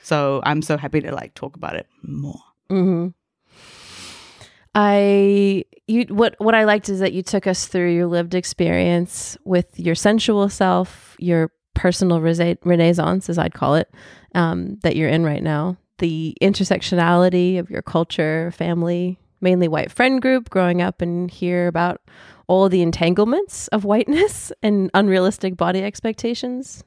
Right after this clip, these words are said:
Speaker 2: uh, including, like, toxic work culture on top of that,
Speaker 1: Mm-hmm.
Speaker 2: that you freed yourself from.
Speaker 1: Mm-hmm.
Speaker 2: And then there was,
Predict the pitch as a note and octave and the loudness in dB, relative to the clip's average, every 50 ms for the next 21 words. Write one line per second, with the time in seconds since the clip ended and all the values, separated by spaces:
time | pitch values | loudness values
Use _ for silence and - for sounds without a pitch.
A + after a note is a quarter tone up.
0 | _ _ _ - G3 F3+ - G3 G3 - A#3 A3+ F#3 F#3 F3 F3 D#3 D3+ - - | _ _ _ 0 0 2 4 2 2 4 4 4 4 4 2 2 0 -2 -4 -8
1 | - - - F#3+ E3+ - - - C#3 - - C3+ C3+ - - - - - - - | -12 -6 -4 -2 -2 -2 -4 -8 -8 -4 -4 -4 -4 -4 -4 -6 -8 -8 -6 -6
2 | - F2 G3 G3 - _ - E3 E3 - D3+ E3 - F3 - - - - C3+ - | -4 -4 -4 -4 -6 _ -8 -6 -4 -2 -2 -2 -2 -2 -2 -4 -6 -6 -8 -8
3 | - F3 E3 C3+ D#3 E3 D3+ D3+ D#3 D#3 - - - - G3+ G3+ F#3 - A3 A#3+ | -6 -8 -8 -6 -6 -6 -6 -8 -2 0 0 0 2 2 2 2 2 2 2 2
4 | A#4 D4 E3+ C#3+ - - - - - - - - F#3 - - - - - - _ | 2 2 0 0 -2 -4 -6 -6 -8 -8 -8 -10 -12 -16 -18 -20 -20 -20 -12 _
5 | - F#3 F3 D3 D#3+ F#3+ F3+ F3+ F3 D#3+ D#3 D3+ C#3+ C#3 B2 - - - _ _ | -2 -2 0 0 2 2 2 4 4 2 2 0 -2 -6 -8 -10 -14 -18 _ _
6 | _ - A3+ A#3 A#3+ C4+ C#4 C4 C4 C4 B3+ B3 A#3 G#3+ G3+ - - | _ 0 2 4 4 4 4 4 4 4 4 2 0 0 -6 -10 -14